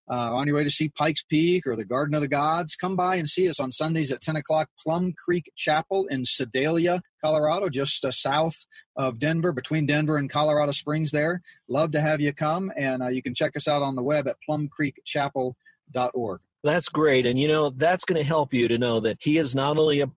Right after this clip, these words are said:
Speaker 2: theologian on the doctrine of salvation, that's our topic today, and you can see that he really knows that, but that's to let you know that he also knows the Word of God from cover to cover, and we're always growing in the knowledge. But he is a different kind of teacher. It's not just about what I know. It's,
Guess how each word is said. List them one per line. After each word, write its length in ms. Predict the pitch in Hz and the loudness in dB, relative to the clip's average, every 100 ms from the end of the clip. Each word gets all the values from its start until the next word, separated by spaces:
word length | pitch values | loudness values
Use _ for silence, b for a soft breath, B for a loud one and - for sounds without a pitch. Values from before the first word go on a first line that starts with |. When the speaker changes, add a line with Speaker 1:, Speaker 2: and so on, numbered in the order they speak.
| _ | _
Speaker 2:
theologian 500 | 147 131 120 120 127 | 2 4 4 4 0
on 80 | 123 | 2
the 80 | 123 | 2
doctrine 420 | 117 123 - 135 | 2 0 0 -2
of 120 | 135 | 0
salvation, 540 | - 120 113 110 - | 0 0 0 -2 0
that's 180 | 117 147 | -2 2
our 100 | 214 | 0
topic 540 | 190 - 185 - 117 - | 0 0 0 0 -6 -2
today, 260 | 117 110 | 0 0
and 80 | 113 | 0
you 80 | 139 | 0
can 160 | 139 | -2
see 240 | 131 - 170 | 0 0 0
that 140 | 139 | 0
he 120 | 135 | 2
really 300 | 135 151 143 | 2 2 2
knows 360 | 127 143 156 117 | 2 2 2 2
that, 200 | 110 104 - | -2 -2 0
but 140 | 135 | 0
that's 240 | 185 226 - | 2 -2 0
to 80 | |
let 260 | 165 160 - | 2 2 2
you 80 | 143 | 0
know 220 | 143 131 | 2 2
that 100 | 131 | 2
he 60 | 139 | 2
also 360 | 185 208 - | 2 2 0
knows 380 | 156 151 139 123 | 2 2 2 0
the 100 | 127 | -2
Word 280 | 127 135 120 | 2 2 2
of 100 | 107 | 0
God 300 | 120 120 - | 0 0 -2
from 160 | 123 123 | -6 -4
cover 300 | 151 143 123 | -4 -2 -2
to 100 | 120 | -4
cover, 380 | - 131 123 - | -4 -2 -2 -2
and 140 | 151 | 0
we're 140 | 156 156 | 4 4
always 400 | 165 165 147 127 | 6 4 2 0
growing 420 | 127 147 147 127 | 2 4 4 2
in 100 | 120 | 0
the 60 | |
knowledge. 460 | 120 127 135 120 - | 0 2 0 -2 0
But 180 | 127 120 - _ | 0 0 -4 _
he 160 | 151 | 0
is 120 | 339 | 0
a 60 | 190 | 2
different 380 | 156 220 143 131 | 0 0 -2 -2
kind 200 | 151 135 | -2 -2
of 80 | 107 | -2
teacher. 380 | 131 120 - 104 | -4 -2 -4 -4
It's 240 | 185 - | -4 -2
not 180 | 185 202 | -2 -2
just 240 | - 165 | -2 -2
about 280 | 151 139 127 | 0 0 2
what 160 | 135 139 | 2 2
I 140 | 123 | 0
know. 420 | 120 151 131 107 104 | 0 0 0 0 0
It's, 300 | 165 160 - | 0 0 -6